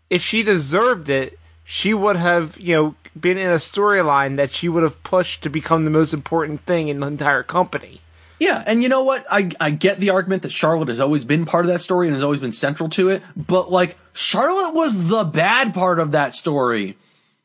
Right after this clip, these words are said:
Speaker 2: They were trying to make her the face. Like, don't forget that here. Becky was supposed to be the heel in all of this. She's always supposed to have been the heel. And the crowd was just like, "Fuck you."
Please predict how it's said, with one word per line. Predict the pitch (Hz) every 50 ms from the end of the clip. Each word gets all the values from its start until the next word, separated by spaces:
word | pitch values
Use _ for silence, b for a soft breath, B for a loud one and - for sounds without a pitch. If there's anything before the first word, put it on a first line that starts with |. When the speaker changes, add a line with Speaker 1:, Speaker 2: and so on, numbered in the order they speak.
| _ - - -
Speaker 2:
They | 185 233 269 302
were | 330 349
trying | 294 - - 320 339 370 392 381 302
to | - 349 359 349
make | 330 349 370 330 -
her | - 359 359 339
the | 302 330 320 269
face. | - - - - 330 359 359 311 196 - - - - - - B B B B B B B
Like, | 226 320 285 226
don't | 220 349 370 359 359 -
forget | - 320 320 262 214 285 320 339 294 -
that | 208 214 190 180 170 -
here. | - 196 196 170 139 113 104 B B B B B B 170
Becky | 156 151 - - 294 349 349 - 370 403 480
was | 403 392 381 -
supposed | 370 349 294 - 339 370 330 - -
to | 349
be | 311 294 294 294 285
the | 226 233 233
heel | - - 302 311 320 302 247 185 143
in | 131 196 214
all | 208 196 190 180
of | 156 151
this. | 147 104 -
She's | - 277 302 320 285
always | - - 320 339 370 370 359 359 302 247 -
supposed | - 240 220 277 302 269 - -
to |
have | 285 220
been | 277 277 254
the | 247
heel. | - - 269 269 254 190 139 113 98 B B B 185 165
And | 226 233 247
the | -
crowd | - 285 269 269 277 269
was | 277 269
just | 240 285 226 -
like, | 269 262 -
"Fuck | - - - 226 220 226 -
you." | 180 117 113 107 113 123 120 113 110